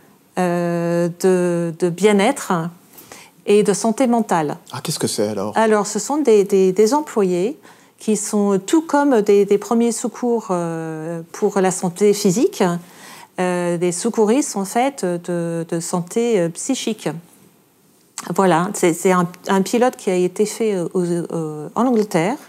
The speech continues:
Speaker 1: et que nous allons déployer, euh, partout en Europe, en partant du principe, en fait, que parfois, on est plus à l'aise à parler avec un collaborateur que au R H, euh, ou à son manager.
Speaker 2: Bien sûr.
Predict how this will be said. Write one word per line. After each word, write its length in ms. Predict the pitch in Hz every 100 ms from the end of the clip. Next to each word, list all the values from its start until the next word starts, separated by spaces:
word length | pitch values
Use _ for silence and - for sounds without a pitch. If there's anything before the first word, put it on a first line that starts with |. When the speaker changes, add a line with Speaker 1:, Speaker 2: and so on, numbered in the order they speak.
| _ - - -
Speaker 1:
et 80 | 180
que 120 | 196
nous 240 | 196 196
allons 300 | 196 190 190
déployer, 580 | 190 180 185 180 196 202
euh, 80 | 170
partout 440 | 170 170 - 190
en 80 | 170
Europe, 360 | 165 185 254 185 170 - - - - - - -
en 100 | 208
partant 320 | 254 247 311
du 120 | 277
principe, 500 | - 247 214 320 285
en 100 | 233
fait, 300 | - 294 294
que 280 | - 240 240
parfois, 540 | - 240 - 277 294
on 40 | 254
est 120 | 214
plus 220 | 214 277
à 120 | 254
l'aise 380 | 233 240 226 202 - -
à 80 | 190
parler 400 | 220 208 226 202
avec 300 | 196 202 190
un 240 | 180 170
collaborateur 880 | 170 - 208 208 190 190 214 262 302 - _ _ _
que 100 | -
au 140 | 254 214
R 280 | 170 143
H, 160 | 196 - _ _ _ _ _ _ _ _ - _ _ -
euh, 420 | 175 165 160 160 -
ou 180 | 240 240
à 80 | 190
son 160 | 175 190
manager. 520 | 175 160 156 170 254
Speaker 2:
Bien 100 | -
sûr. 200 | -